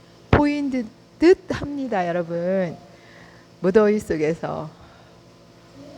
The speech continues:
고경제 속에서 고생하시는 우리 여러분, 잠잠히 사랑하시는 주님을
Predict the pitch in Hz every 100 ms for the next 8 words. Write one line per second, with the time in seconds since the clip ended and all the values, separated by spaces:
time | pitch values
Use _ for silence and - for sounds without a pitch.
0 | - 233 240 240 240 233 220 208 - 170
1 | 180 190 170 - 143 143 151 180 151 -
2 | - - - - - - - - - -
3 | 202 190 - 180 165 156 151 156 196 233
4 | 160 - - - 180 196 202 214 269 269
5 | 254 - 175 262 392 - - - - -
6 | - - - 202 190 165 165 220 214